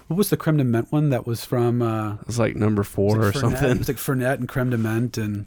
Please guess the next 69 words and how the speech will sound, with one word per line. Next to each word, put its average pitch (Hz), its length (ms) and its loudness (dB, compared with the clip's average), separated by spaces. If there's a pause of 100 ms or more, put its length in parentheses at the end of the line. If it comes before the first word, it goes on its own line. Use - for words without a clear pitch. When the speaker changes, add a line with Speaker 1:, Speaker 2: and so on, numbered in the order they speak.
Speaker 2:
Yeah. 104 260 4
Speaker 1:
yeah, 107 80 -6
that 104 100 -8
was - 100 -12
crazy. 95 460 -10
Speaker 2:
So - 160 2
this 123 160 2
is 135 100 2
tuxedo 131 540 0
number 120 260 0
two. 101 400 0
Okay, 95 220 0
Speaker 1:
Yeah. 98 120 2
Speaker 2:
I 101 40 0
love 101 200 0
that. 92 240 -2
Speaker 1:
So - 60 -18
they 139 80 0
call 160 140 0
it 143 60 -2
their 127 100 -2
tuxedo 120 360 -4
number 104 180 -2
two, 101 340 -6
Speaker 2:
Mm-hmm. 110 100 2
Speaker 1:
but 117 320 0
they, 135 280 2
um, 110 440 -4 (560)
like, 143 180 -2
the, 135 220 2
the 131 120 0
last 139 240 0
time 139 100 2
I 131 60 4
went 135 180 2
to - 80 -2
Maison 120 340 0
Premier, 113 300 0
they 107 140 -2
sent - 220 -6
me 117 100 -2
home 110 280 -2
with 101 140 -4
a - 20 -4
little 98 320 -4 (600)
to-go 104 260 0
bag - 340 -8 (400)
with, 117 160 -2
like, 107 200 -2
the, 110 180 0 (200)
the 117 200 -2
bottled 104 360 -4
cocktail 101 460 -2
version 98 340 -2
and 95 120 -2
the 92 80 -4
recipe, 92 460 -6
which - 140 -10
was 110 100 -2
super 160 280 4
nice 98 240 2
of 101 120 -8
them. 92 100 -2
They 98 80 0
didn't 104 160 0
have 98 180 -2
to 90 80 -8
do - 120 -10
that. - 260 -12